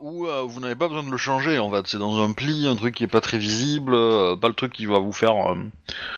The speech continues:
tomber le kimono, euh, en marchant trois pas, quoi. Euh, voilà, donc elle va pro-, elle va demander seppuku. Euh, vous allez lui dire que, euh, vous avez un entraînement prévu ce soir et que du coup, euh,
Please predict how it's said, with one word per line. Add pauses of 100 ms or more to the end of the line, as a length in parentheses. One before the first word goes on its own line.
tomber
le
kimono,
euh, (100)
en
marchant
trois
pas,
quoi. (480)
Euh, (460)
voilà,
donc
elle
va
pro-, (100)
elle
va
demander
seppuku. (420)
Euh,
vous
allez
lui
dire
que, (680)
euh,
vous
avez
un
entraînement
prévu
ce
soir
et
que
du
coup,
euh,